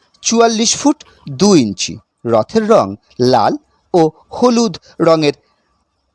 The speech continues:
রথের অভিভাবক গরুর, সারথীর নাম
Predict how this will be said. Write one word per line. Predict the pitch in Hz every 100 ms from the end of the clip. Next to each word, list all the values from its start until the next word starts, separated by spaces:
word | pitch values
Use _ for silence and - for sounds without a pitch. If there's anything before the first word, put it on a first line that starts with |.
| _ _ _ _ _ _ _ -
রথের | 156 185 277 -
অভিভাবক | 175 214 277 277 170 139 - _ _
গরুর, | 143 160 208 147 101 - _ _
সারথীর | - - 107 131 - 226
নাম | 220 185 101